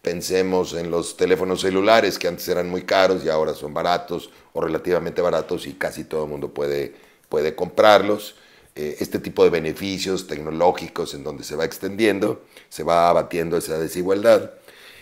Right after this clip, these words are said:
Y la desigualdad que sí nos preocupa es la que se genera artificialmente en el sistema.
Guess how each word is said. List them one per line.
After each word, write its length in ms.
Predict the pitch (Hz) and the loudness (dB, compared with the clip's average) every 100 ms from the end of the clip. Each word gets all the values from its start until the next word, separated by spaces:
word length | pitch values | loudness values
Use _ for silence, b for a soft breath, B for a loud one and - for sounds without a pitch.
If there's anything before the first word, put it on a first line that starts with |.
| B B | B B
Y 140 | 135 | -2
la 320 | 139 139 139 - | 4 4 4 -2
desigualdad 840 | 143 127 123 123 123 135 143 131 | -4 -2 0 2 6 6 6 4
que 140 | - 113 | -4 -4
sí 340 | - - 165 | -2 0 0
nos 240 | 160 147 - | -2 -4 -4
preocupa 640 | 92 92 - 98 - 95 | -6 -6 -4 -4 2 2
es 60 | |
la 180 | 92 95 | 2 0
que 80 | 92 | -4
se 160 | - 80 | -8 -10
genera 500 | 85 92 92 85 - | -4 -2 -2 -4 0
artificialmente 1300 | 117 127 120 - 107 92 92 - 101 95 95 98 92 | 2 4 2 -2 -6 -6 -6 0 0 2 0 -4 -4
en 80 | 85 | -6
el 120 | 85 | -6
sistema. 600 | - 87 - 95 95 82 | -8 -12 -6 -4 -4 -6